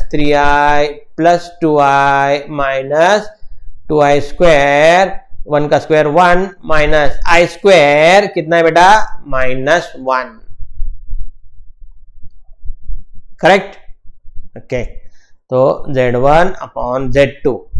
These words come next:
three minus three I plus two I कितना होगा बेटा? माइनस I,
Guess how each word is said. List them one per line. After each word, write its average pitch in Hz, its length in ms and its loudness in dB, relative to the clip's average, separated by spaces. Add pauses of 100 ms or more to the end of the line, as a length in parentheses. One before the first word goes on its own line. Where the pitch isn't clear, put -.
(760)
three 175 600 0
minus 170 340 0
three 156 220 -2
I 156 100 4 (100)
plus 147 240 2
two 147 120 2
I 127 160 0
कितना 165 200 0 (120)
होगा 135 200 -4
बेटा? 120 200 -4 (220)
माइनस 127 720 -2 (140)
I, 127 160 -4